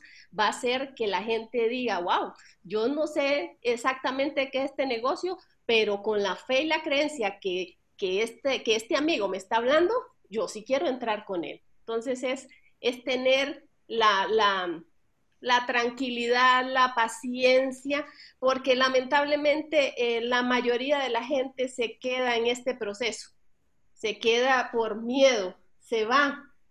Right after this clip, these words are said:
Entonces yo siempre le digo, "Ve, aquí el que, el que va a tener éxito es la persona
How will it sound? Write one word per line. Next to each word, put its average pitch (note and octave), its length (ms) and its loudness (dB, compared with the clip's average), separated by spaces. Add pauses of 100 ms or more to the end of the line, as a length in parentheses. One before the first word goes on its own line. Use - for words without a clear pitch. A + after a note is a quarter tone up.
(200)
Entonces A#3+ 640 -2
yo C4+ 120 0
siempre C#4 360 -2
le B3+ 100 -2
digo, B3+ 280 -2
"Ve, G#3+ 100 0
aquí B3 380 -4
el F4 200 -2
que, A#3 320 0
el A3+ 200 0
que A3 120 -2
va A#3 120 2
a E4+ 100 -4
tener E4 360 0
éxito - 720 0 (180)
es C#4 220 0
la D4 240 -2
persona F4 580 -2